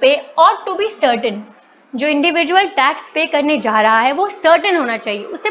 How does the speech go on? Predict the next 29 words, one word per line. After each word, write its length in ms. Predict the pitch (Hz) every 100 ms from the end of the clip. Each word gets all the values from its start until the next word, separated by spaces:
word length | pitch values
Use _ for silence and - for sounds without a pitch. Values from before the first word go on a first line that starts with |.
| - 302
पता 200 | 311 403
होना 300 | 339 320 254
चाहिए। 380 | 220 202 208 208 - - - -
हर, 200 | 339 302 - -
हर 220 | 285 311
साल, 420 | - 294 294 294
हर 200 | 262 285
month 260 | 285 285 285 -
आप 260 | 269 269
टैक्स 280 | 269 269 277 - - - -
नहीं 220 | 320 370
बदल 240 | 349 262 240
सकते 300 | 233 - 214
हैं। 320 | 226 311 427 - - - -
And 360 | 330 320 262 277
not 140 | 370 392 247
arbitrary, 640 | 269 262 285 277 247 220 202
वो 200 | 247 370
एक 160 | 381
arbitrary 640 | - 240 277 370 359 359 359
नहीं 160 | 330 311
होना 240 | 269 269
चाहिए 260 | 269 285 320
कि 140 | 330
आप 220 | 285 -
every 340 | 269 240 277 302
year 160 | 294
you 120 | 277
are 160 | 277